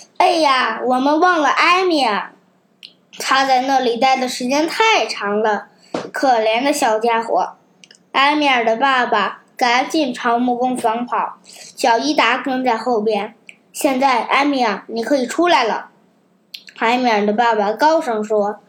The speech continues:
并把门打开。你猜猜他有多么吃惊？那里头已经没有埃米尔了，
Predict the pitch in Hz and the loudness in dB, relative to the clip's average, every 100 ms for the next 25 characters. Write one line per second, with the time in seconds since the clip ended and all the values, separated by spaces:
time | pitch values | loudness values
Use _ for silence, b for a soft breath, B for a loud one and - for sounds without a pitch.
0 | B B B 302 269 247 208 214 247 330 | B B B 0 0 0 0 0 0 0
1 | 269 - 220 214 - b b b 254 233 | 0 -2 -6 -8 -10 b b b -6 -2
2 | 302 285 277 277 277 269 254 220 277 339 | 0 0 0 0 0 0 0 0 2 2
3 | 330 240 - 247 220 214 214 214 214 B | 2 -2 -4 -2 0 0 -2 -4 -8 B
4 | B B - 311 269 240 277 269 240 294 | B B -2 0 0 -2 -2 -2 -2 0
5 | 302 269 294 381 311 - 226 233 226 208 | 0 2 2 2 2 0 -2 -2 -2 -2
6 | 196 - | -6 -10